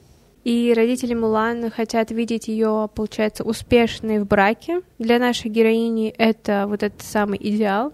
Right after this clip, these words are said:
некое совершенство. М, она понимает, что она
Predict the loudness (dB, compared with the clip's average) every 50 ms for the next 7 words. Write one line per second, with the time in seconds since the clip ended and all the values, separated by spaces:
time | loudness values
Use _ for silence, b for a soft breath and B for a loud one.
0 | _ _ -4 0 2 2 2 2 0 -4 -4 -2 -2 -2 -2 -2 -2 -2 -4 -4
1 | -4 -6 -8 -6 -4 -4 -4 -4 _ B B B B B B B B B B -20
2 | -20 -14 -8 -6 -4 -4 -4 -4 -4 -4 -6 -8 -10 -12 -8 -6 -4 -2 0 -2
3 | -2 -2 -4 -4 -2 -4 -4 -4 -4 -6 -8 -10 -8 -6 -4 -4 -2 -2 0 0
4 | 2 0 0 -4